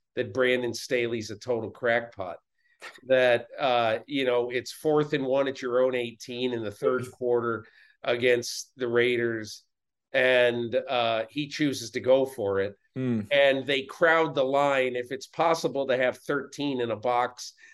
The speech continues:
Speaker 1: they did. And they just crushed you when you took the ball
Speaker 2: Yep.
Speaker 1: at the line of scrimmage. Do you
Speaker 2: Yeah.
Speaker 1: remember what you were thinking when he said, "Go for it,"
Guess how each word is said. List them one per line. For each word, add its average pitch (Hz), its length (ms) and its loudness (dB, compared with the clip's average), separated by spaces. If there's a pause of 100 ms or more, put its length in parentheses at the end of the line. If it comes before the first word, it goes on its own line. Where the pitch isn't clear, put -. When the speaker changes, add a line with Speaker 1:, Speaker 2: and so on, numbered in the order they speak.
(120)
Speaker 1:
they 135 200 0
did. 123 540 2 (360)
And 156 240 4
they 156 160 2
just 147 420 0
crushed - 560 -2
you 113 340 -6 (240)
when 147 140 0
you 143 180 0
took 147 200 0
the 127 80 2
ball 131 280 8
Speaker 2:
Yep. 123 80 2
Speaker 1:
at - 60 -12
the - 60 -16
line 131 220 0
of 120 60 -2
scrimmage. 120 540 -4 (320)
Do 156 80 -4
you 202 180 4
Speaker 2:
Yeah. 240 220 0
Speaker 1:
remember 185 720 4
what 160 300 0
you 170 100 0
were 156 140 -2
thinking 151 680 -4
when 135 180 -4
he 135 180 -6
said, 131 500 4 (540)
"Go 135 240 4
for 131 400 0
it," 127 200 -2